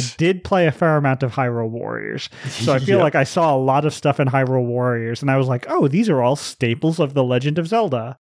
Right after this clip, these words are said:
Speaker 1: And in reality, it was like, "No, Skyward Sword came out, like, two or three years before Hyrule Warriors." So they just
Speaker 2: God.
Speaker 1: used a lot of that stuff.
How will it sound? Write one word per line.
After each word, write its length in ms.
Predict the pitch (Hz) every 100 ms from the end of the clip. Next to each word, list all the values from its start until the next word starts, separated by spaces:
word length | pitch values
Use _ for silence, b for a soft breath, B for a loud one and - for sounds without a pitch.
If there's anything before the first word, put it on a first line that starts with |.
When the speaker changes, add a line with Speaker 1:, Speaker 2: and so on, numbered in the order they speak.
| _
Speaker 1:
And 200 | 143 143
in 100 | 139
reality, 500 | 135 139 147 135 131
it 60 | 131
was 140 | 131
like, 200 | 139 123
"No, 200 | 202 196
Skyward 480 | - - 220 175 139
Sword 260 | - 156 131
came 220 | 143 131
out, 160 | 123
like, 220 | 127 120 -
two 200 | - 160
or 80 | 131
three 280 | 123 131 120
years 260 | 120 120 101
before 580 | 123 - 131 117 110 -
Hyrule 380 | 135 127 127 120
Warriors." 460 | 123 113 110 110 -
So 100 | 127
they 100 | 127
just 140 | 123
Speaker 2:
God. 280 | 135 147 123
Speaker 1:
used 100 | 120
a 60 | 117
lot 260 | 117 113
of 60 | 117
that 240 | 110 110
stuff. 420 | - 127 117 -